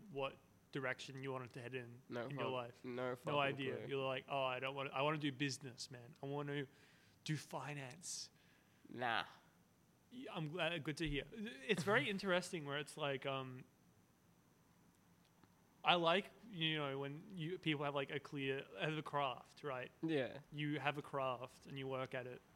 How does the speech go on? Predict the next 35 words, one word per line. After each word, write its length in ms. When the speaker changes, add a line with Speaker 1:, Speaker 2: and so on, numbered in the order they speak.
Speaker 1:
And 100
a 40
lot 180
of 140
people, 600
I 100
think, 420
at 80
least 300
from 160
what 120
I, 180
my 200
experience, 480
sort 160
of 100
come 200
out 180
of, 260
like, 320
school, 560
you 80
know, 80
go 120
into 160
uni 380
and 140
just 180
sort 160
of 220
tick 200
the 80
boxes. 600
Speaker 2:
Yeah. 140
Speaker 1:
Whereas 640